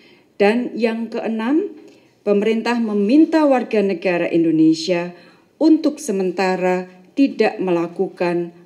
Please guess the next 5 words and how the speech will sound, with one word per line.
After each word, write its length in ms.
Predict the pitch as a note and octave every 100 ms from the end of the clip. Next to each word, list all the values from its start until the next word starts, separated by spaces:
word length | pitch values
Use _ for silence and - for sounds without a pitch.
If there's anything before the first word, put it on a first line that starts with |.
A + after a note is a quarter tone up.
| -
perjalanan 1120 | - F#3 - - E3 D#3 D#3+ D#3 D#3 D#3 D#3+ - - _
ke 400 | - E3 D#3 D#3 -
mainland, 560 | D#3+ D#3+ D3+ D3 C#3+ - _ _ _ -
mainland 560 | F3+ F3 E3 D#3 D#3+ D#3+ -
China. 400 | - C#3+ C3+ C3